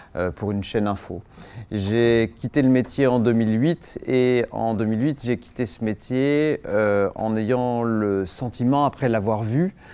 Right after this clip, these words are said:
comme journaliste, euh, qu'il y avait vraisemblablement quelque chose à faire pour aider les entreprises à mieux communiquer en situation difficile. Euh, communiquer avec des publics qui sont des publics particuliers, que sont les journalistes, mais aussi, euh, parfois des parties prenantes qui ont une forme d'exigence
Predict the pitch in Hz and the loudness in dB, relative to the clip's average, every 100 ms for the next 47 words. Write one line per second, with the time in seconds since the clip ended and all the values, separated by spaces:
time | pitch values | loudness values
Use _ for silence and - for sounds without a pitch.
0 | - - - 180 160 135 127 123 160 - | -20 -20 4 6 8 6 4 4 0 -4
1 | - - - - - 117 113 110 107 104 | -14 -18 -20 -20 0 4 6 6 4 2
2 | 90 - 127 107 113 110 117 110 131 - | -2 -6 -2 2 4 4 2 2 0 0
3 | 127 127 123 120 110 113 123 - 117 110 | 2 2 2 0 -2 -4 -4 -4 -2 -2
4 | - 139 - 117 113 120 110 113 - 110 | 0 -4 0 2 2 2 0 -2 -4 -4
5 | - 117 110 117 131 131 127 117 120 - | -2 -2 0 2 2 2 2 2 0 -2
6 | 120 - - 107 95 - 104 98 104 - | -8 -8 -8 -6 -6 -6 -8 -8 -12 -12
7 | 98 71 - - - - 120 - 98 - | -12 -12 -18 -20 -20 -18 -14 -2 0 4
8 | 139 139 135 156 131 113 107 101 107 113 | 6 6 6 6 6 6 2 -2 -4 -4
9 | - - 110 101 92 90 - 120 - 123 | -6 -8 -4 -4 -4 -6 -6 -8 -6 -8
10 | - 113 143 147 135 120 - 175 147 104 | -4 2 2 2 0 0 0 2 2 2
11 | 95 92 92 - - - - 131 - 110 | 0 -2 -2 -4 -8 -16 -14 -12 0 4
12 | 120 117 - 147 147 135 104 104 - - | 6 4 0 -4 -2 -2 0 -2 -4 -2
13 | 131 113 110 - 110 110 113 131 - 123 | 0 0 -4 -8 -6 -4 -2 -4 -4 0
14 | 117 113 110 107 98 92 82 - - 156 | 0 0 0 0 -2 -4 -6 -16 -4 2
15 | 143 131 214 143 123 123 139 127 147 147 | 4 4 4 2 2 2 2 2 -2 -4
16 | - | -12